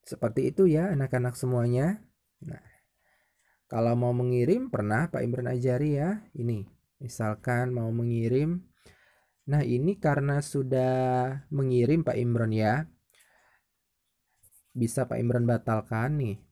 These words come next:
Kita ulang dari awal. Misalkan Pak Imron belum mengirim tugas nih. Pak Imron mau mengirim tugas, klik tambah lampiran. Ya,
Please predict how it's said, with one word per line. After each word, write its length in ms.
Kita 240
ulang 240
dari 160
awal. 400
Misalkan 560
Pak 160
Imron 480
belum 320
mengirim 320
tugas 320
nih. 320
Pak 160
Imron 240
mau 160
mengirim 400
tugas, 400
klik 240
tambah 360
lampiran. 760
Ya, 320